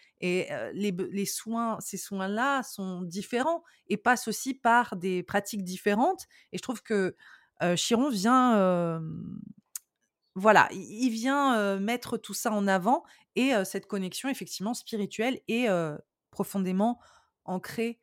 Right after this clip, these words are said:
sur terre. Donc comment est-ce qu'on joint les deux entre nos sens et heu, notre, notre esprit et cetera ? Donc je pense que c'est des choses que, ouais, qu'il adresse fort et heu, effectivement, c'est intéressant, je pensais pas du tout qu'on partirait là-dedans <laughs>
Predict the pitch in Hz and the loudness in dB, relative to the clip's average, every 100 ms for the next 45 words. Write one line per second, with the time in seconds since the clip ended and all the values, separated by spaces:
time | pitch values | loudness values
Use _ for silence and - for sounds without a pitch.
0 | _ _ - - 214 - 208 175 - 175 | _ _ -14 -8 -8 2 2 2 -4 -6
1 | 175 - 214 220 - - 196 190 196 196 | -6 -2 0 -2 -4 -6 -4 0 0 0
2 | 165 226 277 - _ _ _ - - 208 | 0 -2 -2 -6 _ _ _ -14 -6 -2
3 | 196 185 - 226 240 254 - 175 208 208 | -2 -4 -6 -4 -4 -6 -8 -2 0 0
4 | 180 170 175 170 - 165 160 175 - 190 | 0 -2 -4 -6 -8 -6 -4 -6 -6 -8
5 | - - 220 214 - 185 190 170 170 - | -10 -14 -8 -8 -10 -10 -6 -4 -6 -6
6 | 233 202 - 196 233 226 - 208 175 147 | -8 -6 -4 -4 -4 -6 -4 -2 0 -2
7 | 156 - _ - 180 175 180 220 - - | -4 -10 _ -8 -4 -2 -2 -4 -4 -18
8 | - - _ - - 226 339 175 - _ | -20 -20 _ -8 0 2 2 0 -8 _
9 | _ _ 196 233 196 - 190 226 - 208 | _ _ 0 2 2 2 -2 -4 -2 -2
10 | 247 - 175 180 220 196 - 240 - 175 | -2 -2 -4 0 2 2 2 -2 -2 -6
11 | - 143 - 240 233 254 247 208 208 - | -6 -4 0 0 0 -6 -4 2 2 2
12 | - 202 196 190 160 196 - - - | -4 0 2 2 4 2 2 -16 -20